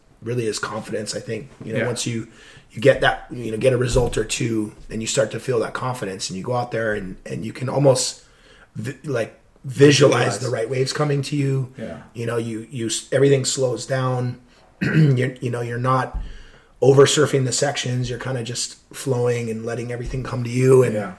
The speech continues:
Speaker 1: and I think you, that's when you see those guys like, go, like that, like Aki or, or Jake just go on these crazy runs.
Speaker 2: Yeah.
Speaker 1: Is that they, you know, it's almost like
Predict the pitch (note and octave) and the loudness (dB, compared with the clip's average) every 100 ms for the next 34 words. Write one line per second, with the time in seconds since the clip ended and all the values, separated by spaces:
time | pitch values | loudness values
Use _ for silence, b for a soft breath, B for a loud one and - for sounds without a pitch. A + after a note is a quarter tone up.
0 | b b b - C#3 C3+ C#3 C3+ C3 D#3+ | b b b -2 -2 2 0 2 0 -2
1 | - C#3 C3+ D3+ B2+ - C3+ B2+ A#2 B2+ | 0 2 4 4 2 0 0 0 0 0
2 | A#2+ C3 C3 C#3 D#3 B2 A#2 C#3 C3 A#2+ | -2 -2 -4 -2 -4 -4 -2 4 4 2
3 | - - B2 B2 B2+ A#2 G#2+ - b b | -4 -4 -4 -4 -4 -2 -4 -6 b b
4 | b _ A#2 A2 B2 A2+ A#2 B2 C#3 A#2+ | b _ -4 0 2 2 -2 -4 0 0
5 | A2+ A2 G#2 - - - - B2+ A#2 A2 | -2 -6 -6 -8 -12 0 2 4 2 -2
6 | B2+ B2 G#2 G2+ - A#2+ A2 A#2 A2+ A#2+ | -2 -2 -2 -6 -8 -2 0 0 0 -4
7 | A2+ B2+ A2 - - A#2+ A2+ A2+ - b | -4 -4 -4 -6 -12 -8 -6 -8 -12 b
8 | b b _ C#3+ - C#3 F3 G3+ C#3 A#2 | b b _ -4 2 6 8 8 8 6
9 | G2+ | 4